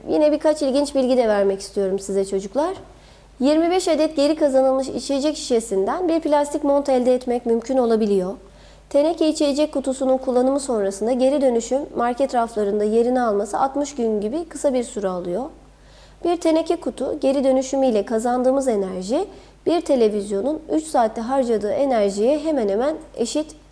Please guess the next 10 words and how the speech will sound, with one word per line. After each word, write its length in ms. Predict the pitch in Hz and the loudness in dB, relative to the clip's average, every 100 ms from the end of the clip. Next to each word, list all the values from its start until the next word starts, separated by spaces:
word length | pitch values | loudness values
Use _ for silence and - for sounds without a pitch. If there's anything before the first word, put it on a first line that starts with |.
| - - | -20 -10
olabiliyor. 720 | - 226 247 262 233 208 180 165 - - - - - - - - - - - - - - | -2 0 -2 -2 0 2 0 -2 -14 -20 -20 -20 -20 -20 -20 -20 -20 -20 -20 -20 -8 0
Bir 200 | 330 339 | 0 4
ton 220 | 302 302 | 2 2
kağıdı 360 | 285 269 262 | 4 4 4
düşünelim. 540 | 247 220 208 185 247 427 - | -2 -4 -2 -2 -2 -4 -4
Bir 160 | 302 294 | 0 2
ton 240 | 302 285 | 4 2
kağıdı 320 | 285 285 262 | 4 4 4
geri 300 | 269 262 269 | 2 2 2
dönüştürdüğümüzde 1080 | 254 254 254 - 254 226 240 233 208 208 294 | 2 2 0 0 0 2 2 0 0 -2 -2